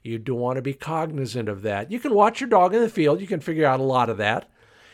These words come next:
You do a good, careful exam at the end of the day, check their feet, make sure the pads aren't torn or cut.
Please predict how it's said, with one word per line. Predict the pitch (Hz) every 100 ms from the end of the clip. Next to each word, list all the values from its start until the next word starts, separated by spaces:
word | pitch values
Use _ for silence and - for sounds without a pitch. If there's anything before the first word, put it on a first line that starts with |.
| _
You | 135
do | 120 117
a |
good, | 110 117 139 135
careful | - 135 127 131
exam | 120 120 117 123 123 131
at |
the | 127 117
end | 127
of | 127
the | 110
day, | 104 139 139 143
check | 143 143 113
their | 117
feet, | - - 147 165 -
make | 113
sure | - 131
the | 104
pads | - 139 143 135
aren't | 131 127 _
torn | - 143 131
or | 107 -
cut. | - 185 175 175